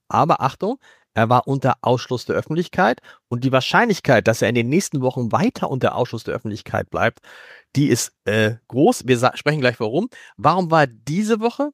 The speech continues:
unter Ausschluss der Öffentlichkeit? Weil eine Kinder- und Jugendpsychiaterin, nämlich Mareike Schüler-Spring-Gorum,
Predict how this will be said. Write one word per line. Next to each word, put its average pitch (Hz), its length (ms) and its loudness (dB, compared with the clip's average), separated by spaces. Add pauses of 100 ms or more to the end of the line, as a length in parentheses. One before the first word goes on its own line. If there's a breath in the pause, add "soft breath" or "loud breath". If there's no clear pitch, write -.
(220)
unter 175 240 2
Ausschluss 185 240 -2
der 143 100 0
Öffentlichkeit? 185 600 -2 (440 loud breath)
Weil 165 260 4 (320)
eine 160 300 2
Kinder- 233 600 0
und 170 180 -6
Jugendpsychiaterin, 135 1080 -2
nämlich 135 240 -2
Mareike 123 480 0
Schüler-Spring-Gorum, 139 1160 0